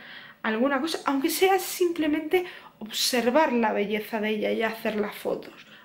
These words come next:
Aunque sea solamente eso, ¿no? Porque de alguna manera, aunque simplemente sea verla y tener la curiosidad,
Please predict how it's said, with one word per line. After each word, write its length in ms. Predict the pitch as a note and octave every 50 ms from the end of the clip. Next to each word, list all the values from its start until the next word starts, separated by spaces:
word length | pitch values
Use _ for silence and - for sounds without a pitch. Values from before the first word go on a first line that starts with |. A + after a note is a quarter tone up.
| - -
Aunque 220 | B3 B3+ A#3 C4
sea 300 | B3 - D4 D4+ D4 D4
solamente 720 | D4 - - B3 A#3 G#3+ G3 F3+ F3 D#3 - - - - - - - -
eso, 260 | - - - - -
¿no? 220 | - A#3 D4 F4+ - - - - - - - -
Porque 260 | B3+ A3+ A3+ B3 A#3
de 80 | A3+
alguna 340 | A3+ A3+ A3+ B3+ C#4+ D#4 D4+
manera, 420 | C#4 B3+ A3+ A3 A3+ A#3+ C4+ E4+ - - - - - - - - -
aunque 280 | - B3+ B3 A#3 A#3+ A#3
simplemente 720 | - - - D4+ D#4+ D#4+ - E4 D#4 C#4+ C4 B3 A#3+ B3
sea 260 | - - - A#3+ A3
verla 480 | G#3 A3 A3 A3 A3 A3 G#3 G3+ - - -
y 80 | - A3+
tener 320 | A3+ A#3+ A3+ A3+ A#3+ B3+
la 140 | C#4 C#4 C#4
curiosidad, 720 | - C4 G#3+ A3+ A3 G#3+ - - G#3 G3 G3 F#3+ G3+ -